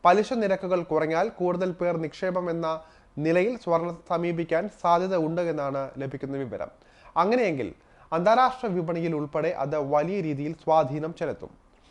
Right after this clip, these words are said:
മറ്റൊരു സുപ്രധാന കാര്യം, ഇന്ത്യയിൽ കല്യാണ സീസണുകൾ വീണ്ടും ആരംഭിച്ചു എന്നതാണ്. കേരളത്തിൽ ഉൾപ്പെടെ ഇതിൻ്റെ മാറ്റങ്ങൾ കണ്ടു തുടങ്ങിയിട്ടുണ്ട്. അങ്ങനെയെങ്കിൽ ഡിമാൻഡ് ഉയരുകയും ഇതോടെ വിലയിൽ മാറ്റമുണ്ടാകുമെന്നും ആശങ്കയുണ്ട്. ഇതിനു പുറമെ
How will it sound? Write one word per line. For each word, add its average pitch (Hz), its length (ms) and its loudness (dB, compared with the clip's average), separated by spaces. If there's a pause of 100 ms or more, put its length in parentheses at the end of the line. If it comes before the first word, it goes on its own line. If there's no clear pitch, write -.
(280)
മറ്റൊരു 175 300 2
സുപ്രധാന 180 520 -2
കാര്യം, 180 380 0
ഇന്ത്യയിൽ 190 440 0
കല്യാണ 185 320 2
സീസണുകൾ 185 440 -6
വീണ്ടും 165 380 -4 (360)
ആരംഭിച്ചു 165 520 4
എന്നതാണ്. 160 400 2 (400)
കേരളത്തിൽ 214 380 2
ഉൾപ്പെടെ 190 260 0
ഇതിൻ്റെ 180 320 0
മാറ്റങ്ങൾ 190 640 0
കണ്ടു 190 200 0
തുടങ്ങിയിട്ടുണ്ട്. 143 580 -4 (480)
അങ്ങനെയെങ്കിൽ 185 520 0
ഡിമാൻഡ് 180 340 0
ഉയരുകയും 160 480 0
ഇതോടെ 180 440 0
വിലയിൽ 170 540 -2
മാറ്റമുണ്ടാകുമെന്നും 160 1040 -2 (140)
ആശങ്കയുണ്ട്. 135 680 -2 (540)
ഇതിനു 175 240 2
പുറമെ 185 360 0